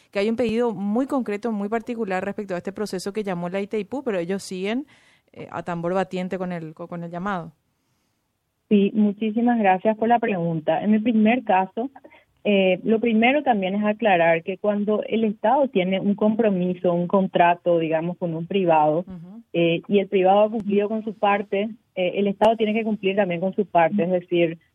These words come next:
Speaker 2: eh, si es que hay un compromiso de pago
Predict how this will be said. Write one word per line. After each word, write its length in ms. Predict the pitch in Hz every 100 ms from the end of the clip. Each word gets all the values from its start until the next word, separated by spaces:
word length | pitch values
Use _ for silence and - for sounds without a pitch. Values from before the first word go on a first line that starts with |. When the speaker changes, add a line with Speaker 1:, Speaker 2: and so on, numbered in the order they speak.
| _ _ -
Speaker 2:
eh, 400 | 180 165 160 - _ _ _ -
si 180 | 180
es 100 | 185
que 120 | 214 220
hay 100 | 190
un 80 |
compromiso 540 | 202 214 202 175 180 214
de 80 | 190
pago 680 | 175 180 190 190 196 196